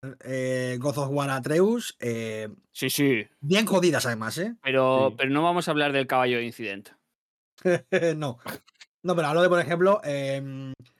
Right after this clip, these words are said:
Speaker 1: estar atado, eh, sufriendo veneno todo el rato, ¿no? Toda tu existencia, ¿no?
Speaker 2: Claro,
Speaker 3: Sí.
Speaker 2: el motivo por el que existen los terremotos en la mitología nórdica, ¿no?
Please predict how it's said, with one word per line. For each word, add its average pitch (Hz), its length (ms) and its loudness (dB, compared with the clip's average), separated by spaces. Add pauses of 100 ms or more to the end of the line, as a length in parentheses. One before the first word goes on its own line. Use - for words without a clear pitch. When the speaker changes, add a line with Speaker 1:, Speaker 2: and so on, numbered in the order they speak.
(160)
Speaker 1:
estar 160 240 -4
atado, 170 440 2
eh, 135 800 -4
sufriendo 151 420 -4
veneno 160 340 -2
todo 156 180 -2
el 139 60 -2
rato, 135 260 -4
¿no? 143 100 -8
Toda 151 140 -6
tu 156 80 -8
existencia, 120 480 -8
¿no? 151 140 -14 (1040)
Speaker 2:
Claro, 107 220 -10 (100)
Speaker 3:
Sí. - 180 -10
Speaker 2:
el 113 140 -4
motivo 127 360 0
por 135 100 0
el 117 60 -6
que 120 100 -4
existen 127 360 -4
los 113 140 -2
terremotos 113 520 -4
en 110 80 -10
la 107 60 -6
mitología 107 340 -8
nórdica, 101 280 -12
¿no? 95 160 -20